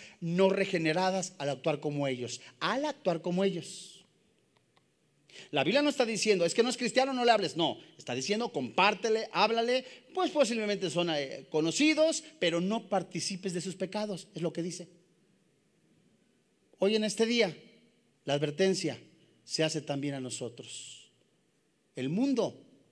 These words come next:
se está colapsando y uno de los papeles que está jugando las estrategias del mundo es la inmoralidad. Muchas personas están buscando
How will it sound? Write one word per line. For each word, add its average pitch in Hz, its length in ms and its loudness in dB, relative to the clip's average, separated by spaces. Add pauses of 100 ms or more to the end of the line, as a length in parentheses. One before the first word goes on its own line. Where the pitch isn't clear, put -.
(200)
se - 160 -12
está 170 220 -4
colapsando 185 760 0 (1120)
y 139 120 -4
uno 196 180 -2
de 196 80 0
los 175 140 -2
papeles 185 580 0
que - 100 -8
está 165 220 -2
jugando 156 720 -4
las 135 220 -4
estrategias 139 640 -4
del 139 120 -2
mundo 156 440 -2 (500)
es 139 140 -4
la 143 80 -2
inmoralidad. 117 600 -6 (1120)
Muchas 160 300 0
personas 220 600 0
están 214 320 0
buscando 196 680 0